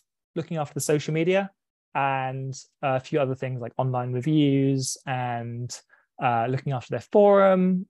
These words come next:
doing events, all that kind of good stuff. Uh, I'm still here four and a half years later, uh, and I'm social media manager. So full time now, I'm looking after our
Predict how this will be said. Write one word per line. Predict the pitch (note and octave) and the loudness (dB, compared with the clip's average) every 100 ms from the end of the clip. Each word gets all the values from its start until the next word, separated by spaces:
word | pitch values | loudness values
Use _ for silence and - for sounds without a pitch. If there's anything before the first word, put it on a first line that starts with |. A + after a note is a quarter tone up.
| D3+ | -2
doing | D3 C3+ | -2 -2
events, | C3+ F#3 E3+ F3+ - - _ | 2 2 2 -4 -10 -12 _
all | D3+ | -2
that | C#3 - | -2 -2
kind | C3 | -8
of | B2 | -8
good | A#2+ | -8
stuff. | - B2 - _ _ _ _ _ | -6 -8 -8 _ _ _ _ _
Uh, | D#3 C#3 | 2 2
I'm | C#3+ | 4
still | A3 | 6
here | G#3+ C4 C#4+ _ | 8 6 4 _
four | - E3 D#3 D#3 | -4 2 4 4
and | D3 C#3+ | 2 0
a | C3+ | -2
half | - D3 - | 2 2 2
years | C3+ C3 | -2 2
later, | G#3+ A3 G3+ _ _ _ - | 2 2 -2 _ _ _ -2
uh, | C#3+ C#3 | 0 0
and | - C#3 C3+ | -2 -6 -6
I'm | C#3+ C3 | -8 -8
social | C3 C#3 - | -6 -6 -6
media | B2+ A#2+ | -6 -6
manager. | B2 A#2+ A2+ A2 | -6 -8 -8 -6
So | - A#2 A#2+ - _ _ _ | -4 -2 -4 -8 _ _ _
full | F#3 E3+ | 4 4
time | - D#3+ D3 | 6 4 4
now, | C3+ B2 | 2 0
I'm | B2 C3 B2+ | 0 -2 -2
looking | B2+ C3+ C3 | -6 -6 -6
after | C3+ A#2+ - C3 B2+ | -6 -6 -6 -6 -4
our | - A#2+ A#2 | -4 -4 -4